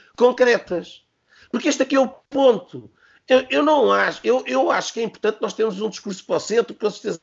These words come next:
que temos que ter, e, e, e a, a direção do, do P S D tem razão nesse aspecto. Mas também temos que ter um discurso para o resto da direita, porque se perdemos o resto da direita,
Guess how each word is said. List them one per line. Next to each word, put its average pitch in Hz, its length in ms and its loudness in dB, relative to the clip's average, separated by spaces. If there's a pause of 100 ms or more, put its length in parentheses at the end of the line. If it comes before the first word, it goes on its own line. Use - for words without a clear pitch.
(140)
que 180 80 -12
temos 139 300 -8
que - 100 -18
ter, 185 220 2
e, 190 240 -6
e, 165 320 -4
e 156 160 4
a, 156 40 8 (140)
a 135 40 0
direção 156 500 0 (320)
do, 165 160 0
do 160 160 -2
P 170 100 2
S - 120 0
D 214 80 -2
tem 233 140 4
razão 190 380 4
nesse 147 200 -4
aspecto. - 460 -14 (300)
Mas - 140 2
também 294 420 -4
temos 220 220 -8
que - 60 -12
ter 254 120 -6
um 247 120 -4
discurso - 380 -8
para 254 180 2
o 233 40 2
resto 196 500 0
da 170 60 -10
direita, 151 400 -2
porque 165 200 -10
se - 80 -16
perdemos 240 320 -4
o 214 60 0
resto 156 280 -4
da - 20 -6
direita, 110 520 -2